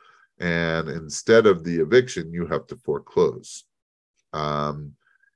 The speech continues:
if your tenant buyer challenged you in court and brought an option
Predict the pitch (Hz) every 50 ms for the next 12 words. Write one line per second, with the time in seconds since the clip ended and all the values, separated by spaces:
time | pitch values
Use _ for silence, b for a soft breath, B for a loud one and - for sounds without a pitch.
0 | _ - - 120 120 123 - - 98 101 101 95 95 92 92 92 92 90 90 87
1 | 87 85 - _ - 123 117 107 98 85 76 85 95 92 92 92 87 82 82 82
2 | 82 80 - _ _ _ _ _ _ - - - 131 131 127 113 95 90 78 73
3 | - - - 80 78 73 73 69 69 69 - - - 78 73 76 80 - - 78
4 | 76 71 - 92 87 87 82 78 76 73 - - 98 101 95 - - - 76 71
5 | 67 78 78